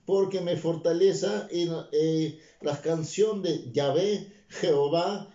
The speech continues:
quien ha sido salvación para nosotros, para su pueblo, para los seguidores de Cristo. Entonces, por eso es que, hermano, la salvación viene de parte de Dios.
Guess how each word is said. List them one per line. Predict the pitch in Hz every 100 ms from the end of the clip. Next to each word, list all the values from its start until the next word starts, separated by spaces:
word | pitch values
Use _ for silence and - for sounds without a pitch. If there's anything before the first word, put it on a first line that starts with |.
| _
quien | - 180 175
ha | 151
sido | - 170 170 -
salvación | - 127 127 123 160 165 165 - _ -
para | 127 131
nosotros, | 131 127 160 160 - 104
para | - 127 120
su | 131 127 -
pueblo, | 156 156 107 104 - - _
para | 131 127
los | 120
seguidores | 127 127 147 143 131
de | 127
Cristo. | 123 160 - - 92 - - - -
Entonces, | 117 117 170 165
por | 160 156
eso | 160 160
es |
que, | 156
hermano, | 143 165 175 156 - -
la | 113 123
salvación | - 127 127 127 139 131
viene | 143 143 135
de | 110
parte | - 123 - 131 143 139 - _
de | 104 104
Dios. | 95 127 101 - -